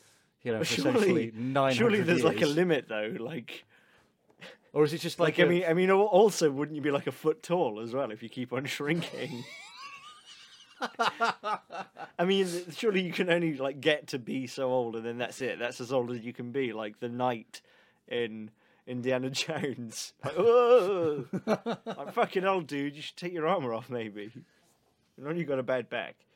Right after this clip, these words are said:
Speaker 2: I mean, you know what I mean, though. I mean, surely you can't get, like, once you're really decrepit and bent over anything, where does it go from there? Other than, you know, your skin starts flaking off.
Speaker 1: Well, in, in,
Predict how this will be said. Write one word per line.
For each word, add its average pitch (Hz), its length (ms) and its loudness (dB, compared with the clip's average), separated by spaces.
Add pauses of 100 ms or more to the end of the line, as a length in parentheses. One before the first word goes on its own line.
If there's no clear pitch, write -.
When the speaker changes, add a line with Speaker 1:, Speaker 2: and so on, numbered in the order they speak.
(960)
Speaker 2:
I 190 40 0
mean, 240 160 0
you 262 80 4
know 294 80 6
what 196 100 6
I - 20 4
mean, 214 180 2
though. 110 100 0
I 120 80 0
mean, 160 240 -4
surely 208 280 -4
you 139 60 -6
can't 156 220 -2
get, 135 200 -4
like, 147 200 -2
once 185 260 -2
you're 175 340 -4
really 151 460 -2
decrepit 123 540 -6
and 113 180 -16
bent 123 160 0
over 110 300 -8
anything, 107 340 -12
where 151 140 -4
does 151 100 -14
it 160 100 -14
go 160 120 -4
from 160 180 -10
there? 143 320 -2
Other 113 180 -8
than, 120 300 -4
you 120 80 -6
know, 117 80 -6
your 113 240 -6
skin 127 460 -8
starts 113 320 -12
flaking 110 420 -16
off. 92 180 -14
Speaker 1:
Well, 147 200 -4
in, 143 400 -8
in, 131 180 -12